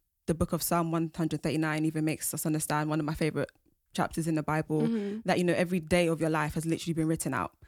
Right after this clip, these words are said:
Speaker 2: Mm.
Speaker 1: And I'm sure God did not write every single day the same as somebody else's.
Speaker 2: Yeah.
Speaker 1: So I believe everyone's purpose or ev-, the reason for everyone's existence is most definitely different.
Speaker 2: Yeah.
Speaker 1: Yeah.
Speaker 2: Yeah. No, I, I truly love that. And I a hundred percent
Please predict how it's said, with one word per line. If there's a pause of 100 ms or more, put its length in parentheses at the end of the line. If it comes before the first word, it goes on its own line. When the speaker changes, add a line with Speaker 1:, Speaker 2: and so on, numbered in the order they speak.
Speaker 2:
Mm.
Speaker 1:
And
I'm
sure
God
did
not
write
every
single
day
the
same
as
somebody
else's.
Speaker 2:
Yeah. (180)
Speaker 1:
So
I
believe (100)
everyone's (400)
purpose
or
ev-,
the
reason
for
everyone's
existence (180)
is
most
definitely
different.
Speaker 2:
Yeah. (340)
Speaker 1:
Yeah.
Speaker 2:
Yeah. (420)
No,
I,
I
truly
love
that.
And
I
a
hundred
percent